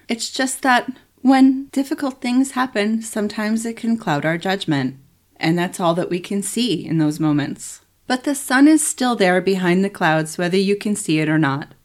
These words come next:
So allow yourself to feel your feelings, whatever those are right now. There may be some healing that needs to take place, and you may just need to work through that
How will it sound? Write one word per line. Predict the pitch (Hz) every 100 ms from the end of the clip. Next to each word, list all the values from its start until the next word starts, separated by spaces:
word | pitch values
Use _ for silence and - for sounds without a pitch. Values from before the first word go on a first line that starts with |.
| _
So | - 254
allow | 240 220 233
yourself | 269 269 - 175 170
to | - 175
feel | - 165 160
your | 202 220
feelings, | - 147 139 139 147 - _ _
whatever | 156 160 165 202 196
those | 196 185 202
are | 202 170 165
right | 139 135
now. | 139 131 139 - _ _ -
There | 214 208
may | 214 214 208 262
be | 269 196 170 180
some | 185 185 180
healing | 175 214 247 254 170 175
that | 180 175 -
needs | 165 156 156 - -
to | 151
take | 151 143 -
place, | - 131 123 - - - _ -
and | 233 254 254
you | 233 262 262 226 _
may | - 196 214 247
just | 269 269
need | 233 254
to | - 233
work | 208 214
through | - 214 262
that | 180 139 -